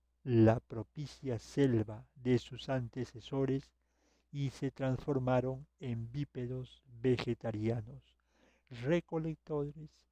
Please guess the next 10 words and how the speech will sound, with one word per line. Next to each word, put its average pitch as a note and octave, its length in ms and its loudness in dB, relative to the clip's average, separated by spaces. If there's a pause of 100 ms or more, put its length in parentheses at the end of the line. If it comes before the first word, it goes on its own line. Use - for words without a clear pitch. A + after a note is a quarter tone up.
(380)
y E3+ 320 0 (120)
cazadores C3+ 760 0 (240)
en A2 240 -8
campo A2+ 500 -4
abierto. A2+ 560 -4 (1800)
No F3 220 4
eran F3+ 240 8
solamente C3+ 560 0
animales A#2+ 480 0
sociales, A#2+ 1000 -2